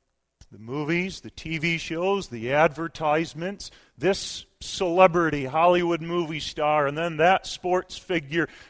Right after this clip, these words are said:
comes out as gay, as a homosexual, and the world lauds them for their bravery and their courage.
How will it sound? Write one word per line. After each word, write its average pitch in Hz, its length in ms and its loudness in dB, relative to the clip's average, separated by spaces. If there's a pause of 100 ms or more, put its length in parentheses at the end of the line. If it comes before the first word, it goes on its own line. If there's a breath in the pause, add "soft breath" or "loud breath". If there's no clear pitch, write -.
comes 156 340 -4
out 190 320 10
as 185 460 6 (540 soft breath)
gay, 151 420 0
as 147 240 0
a 160 100 0
homosexual, 180 1160 -2
and 143 100 -2
the 143 60 0
world 214 320 4
lauds 202 600 0
them 151 260 2
for 175 280 -4
their 175 220 2
bravery 170 800 -2
and 160 200 -4
their 185 200 -2
courage. 160 640 -10